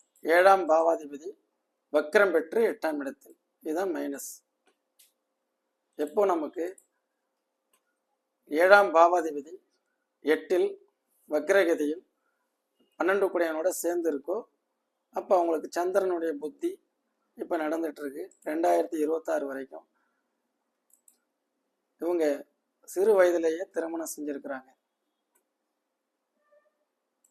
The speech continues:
இருபத்தி ஒன்பது, கிட்டத்தட்ட ஆறு ஏழு வருஷமா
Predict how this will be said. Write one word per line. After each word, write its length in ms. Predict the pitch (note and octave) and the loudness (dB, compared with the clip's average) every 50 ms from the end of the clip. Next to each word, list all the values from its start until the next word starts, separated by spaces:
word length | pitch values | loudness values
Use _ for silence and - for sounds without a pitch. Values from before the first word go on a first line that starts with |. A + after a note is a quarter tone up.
| _ - _ _ _ _ _ _ _ _ _ _ _ _ _ _ _ _ _ _ _ _ _ _ _ _ _ _ _ _ _ _ _ - - _ _ - | _ -20 _ _ _ _ _ _ _ _ _ _ _ _ _ _ _ _ _ _ _ _ _ _ _ _ _ _ _ _ _ _ _ -20 -20 _ _ -4
இருபத்தி 440 | C#3+ D#3+ F3+ F#3 F#3+ F#3 F#3 E3 | -2 0 2 2 0 0 0 -2
ஒன்பது, 420 | D#3 D3+ D#3 E3 E3+ E3+ D#3+ - - _ _ _ _ _ _ _ - | -2 -2 0 -2 0 0 0 -2 -2 _ _ _ _ _ _ _ -8
கிட்டத்தட்ட 380 | E3+ E3 E3 D3 D3 C#3+ F3+ G3 F#3+ E3+ D3+ C#3+ - - _ _ _ _ _ _ _ - - | -2 0 0 0 0 2 6 6 6 6 4 -2 -6 -10 _ _ _ _ _ _ _ -4 0
ஆறு 200 | E3 E3+ E3 D#3+ | 0 2 2 2
ஏழு 280 | D3+ D#3+ F3+ F#3+ F#3 F3 | 4 6 6 6 6 4
வருஷமா 360 | E3+ E3 - - E3 F3 G#3 | 2 0 -2 -2 -6 -4 -4